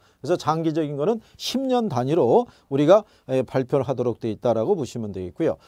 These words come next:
그런데 한 가지 알아두실 건요. 우리가 이 공공토지를 비축을 하잖아요. 그러면 이 비축된 토지는, 예, 여러분들이 그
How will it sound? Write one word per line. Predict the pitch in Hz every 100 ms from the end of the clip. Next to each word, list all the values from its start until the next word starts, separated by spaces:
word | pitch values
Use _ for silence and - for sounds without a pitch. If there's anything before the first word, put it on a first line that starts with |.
| - _
그런데 | 190 247 196 185 214 _ _
한 | 220 226
가지 | 233 220
알아두실 | 151 147 139 131 120
건요. | 131 180 107 _ _ -
우리가 | 165 220 254
이 | 165 160
공공토지를 | 185 208 220 214 - 190 196 214 202
비축을 | 165 151 170 156
하잖아요. | 127 110 107 160 127 - - _ - - _ - - _ _ _ - - _ _
그러면 | - 202 254 220
이 | 180
비축된 | 147 185 185 220 - 214
토지는, | 180 170 127 160 196 85 - _ _ -
예, | 143 139
여러분들이 | 156 185 185 180 175 170 170 -
그 | 151 147